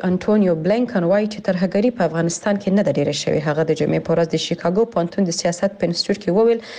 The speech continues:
تر ډېره بریده د احتمالي ګواښونو په تړاو انګېرنې واقعیت ته نه دي رسېدلي. بلینکن په خپل خبرو کې په کابل کې د القاعدې مشر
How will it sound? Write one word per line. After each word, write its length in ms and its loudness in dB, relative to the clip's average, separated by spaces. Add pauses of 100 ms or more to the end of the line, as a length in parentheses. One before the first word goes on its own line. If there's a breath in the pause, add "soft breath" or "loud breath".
(140 loud breath)
تر 100 4
ډېره 280 0
بریده 340 0
د 80 0
احتمالي 480 0
ګواښونو 380 2
په 140 -2
تړاو 520 0
انګېرنې 440 2
واقعیت 480 -2
ته 120 0 (260 loud breath)
نه 100 4
دي 120 0 (100)
رسېدلي. 400 -2 (260 loud breath)
بلینکن 400 2
په 140 -6
خپل 320 0
خبرو 420 0
کې 120 -4
په 120 -6
کابل 320 0
کې 120 -4
د 60 0
القاعدې 460 0
مشر 280 0